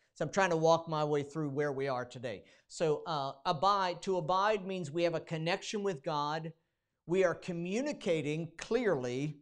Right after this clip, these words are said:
and we are a people of compliance. And we have talked about connection a few weeks ago. We talked about making a good connection and the things that get in the way. You can find that on our website or YouTube if you missed that one.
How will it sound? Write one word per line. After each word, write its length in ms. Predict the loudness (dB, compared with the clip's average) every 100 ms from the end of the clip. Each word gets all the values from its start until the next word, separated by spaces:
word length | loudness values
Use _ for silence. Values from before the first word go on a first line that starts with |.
| _ _ -2
and 240 | 0 0
we 220 | 0 4 6
are 180 | 6
a 40 | 2
people 440 | -4 -8 0 4
of 140 | 4 2
compliance. 720 | -6 -4 0 2 0 -6 -6
And 160 | -4 0
we 260 | 0 -2 -10 0
have 160 | 0 2
talked 300 | 2 2 2
about 240 | -2 -2
connection 500 | -4 -4 -4 -6 -10
a 40 | -10
few 220 | -6 -4
weeks 340 | -4 -6 -8
ago. 180 | -6 -4
We 120 | -4
talked 360 | -4 -4 -4 -6
about 240 | -4 -4 -6 _ _ _ -16
making 520 | -6 -2 -2 -2 -2
a 60 | -2
good 340 | 2 0 0
connection 640 | -4 -4 -2 -4 -4 -4 -4
and 120 | -6
the 40 |
things 280 | -2 -2 -2
that 160 | -4 -2
get 140 | -2
in 120 | 0
the 80 | -2
way. 220 | 0 -2
You 120 | -2 -6
can 160 | -8
find 360 | -4 -4 -4 -4
that 240 | -4 -6 -14 -10
on 140 | -6 -4
our 80 |
website 460 | -4 -4 -4 -6 -6
or 80 | -6
YouTube 480 | -6 -8 -8 -8 -8
if 80 | -10
you 120 | -12
missed 320 | -10 -10 -8
that 160 | -10 -8
one. 160 | -12